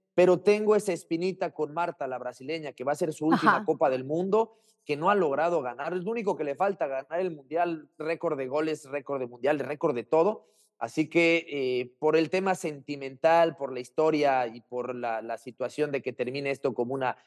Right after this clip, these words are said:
Speaker 1: especie de novela, me voy a ir con Marta, pero lo veo muy complicado.
Speaker 2: Una his-, una historia de Cenicienta. Sí, Brasil, a
Speaker 1: Sí.
Speaker 2: diferencia del Scratch du Oro varonil,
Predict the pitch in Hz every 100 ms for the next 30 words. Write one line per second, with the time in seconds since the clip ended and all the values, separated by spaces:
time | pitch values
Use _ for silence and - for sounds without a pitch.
0 | _ 113 - 147 151 131 123 123 139 156
1 | 131 127 135 120 113 131 135 135 117 113
2 | 113 131 127 113 104 104 98 101 98 _
3 | _ _ _ _ _ _ - 269 285 277
4 | - 247 277 277 277 254 214 214 262 262
5 | - 359 285 240 302 349 - - 233 240
6 | 220 262 247 294 247 220 214 240 240 247
7 | 240 233 233 240 202 185 208 202 208 240
8 | 294